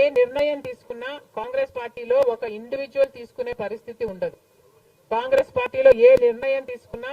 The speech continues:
దానికి ఒక కమిటీ ఉంటుంది, ఒక పద్ధతి ఉంటుంది. ఆ నిర్ణయం ప్రకారమే సీట్లు ఇవ్వడం కూడా జరిగింది. మిగతా వాళ్ళు అంటారా, వాళ్ళు చేసే చిల్లర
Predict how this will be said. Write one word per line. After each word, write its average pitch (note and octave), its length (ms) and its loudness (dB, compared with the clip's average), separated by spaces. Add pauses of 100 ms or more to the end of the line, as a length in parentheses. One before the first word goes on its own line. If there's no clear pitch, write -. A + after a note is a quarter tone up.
దానికి A#3 260 -8
ఒక A3 80 -6 (100)
కమిటీ A#3+ 360 -10
ఉంటుంది, A#3+ 360 -8
ఒక A#3 100 -10 (100)
పద్ధతి B4 360 -8
ఉంటుంది. G#3+ 340 -12 (680)
ఆ - 20 -10 (160)
నిర్ణయం C#5 460 -4
ప్రకారమే B4+ 520 -4 (160)
సీట్లు B4+ 300 -8 (100)
ఇవ్వడం A#3 260 -4 (100)
కూడా A#3 160 -4 (100)
జరిగింది. E3+ 380 -6 (720)
మిగతా C#4 240 -2 (100)
వాళ్ళు D4 220 -2
అంటారా, C#4 360 0 (1400)
వాళ్ళు C4 300 -2
చేసే D4 260 -2 (1160)
చిల్లర D4 360 -6